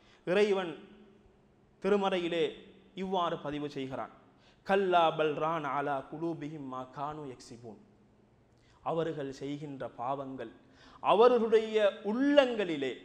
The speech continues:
துருவாக பிடித்து விட்டது. அதில் எந்த நல்ல விடயங்களும் அந்த உள்ளத்தை வந்தடையாது, கடினமாகத்தான் அந்த உள்ளம் இருக்கும்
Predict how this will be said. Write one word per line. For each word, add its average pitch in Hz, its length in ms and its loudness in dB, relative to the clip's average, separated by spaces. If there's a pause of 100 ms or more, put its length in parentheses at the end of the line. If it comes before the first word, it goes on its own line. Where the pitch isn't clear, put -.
(760)
துருவாக 269 800 4
பிடித்து 302 420 2
விட்டது. 247 640 4 (420)
அதில் 233 340 4
எந்த 330 360 6
நல்ல 320 520 8
விடயங்களும் 302 680 4 (260)
அந்த 269 360 4
உள்ளத்தை 330 720 8
வந்தடையாது, 294 880 8 (1120)
கடினமாகத்தான் 294 1040 4
அந்த 311 220 8
உள்ளம் 285 380 4
இருக்கும் 285 680 2